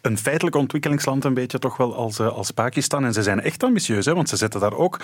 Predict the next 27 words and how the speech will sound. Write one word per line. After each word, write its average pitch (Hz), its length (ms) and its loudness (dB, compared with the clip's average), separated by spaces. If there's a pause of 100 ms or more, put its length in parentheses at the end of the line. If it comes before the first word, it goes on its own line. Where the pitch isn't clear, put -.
(240)
volop 156 340 0
in 170 80 0
op 165 140 -2
zonne- 160 360 0
en, 123 200 2
eh, 110 120 2
windenergie. 170 800 0 (440)
En 113 100 2
blijkbaar 156 300 2
is 160 120 0
hernieuwbare 147 600 2
energie 123 420 0
daar 156 140 0
in 135 120 2
Pakistan 151 500 -2
op 135 120 0
dit 151 120 0
moment 147 260 2
zelfs 139 280 -2 (240)
goedkoper 160 480 0
dan 139 160 2
enige 143 500 2
andere 127 380 0
vorm 90 260 -4
van, 90 260 -2
eh, 90 180 -6
energie. 95 500 -4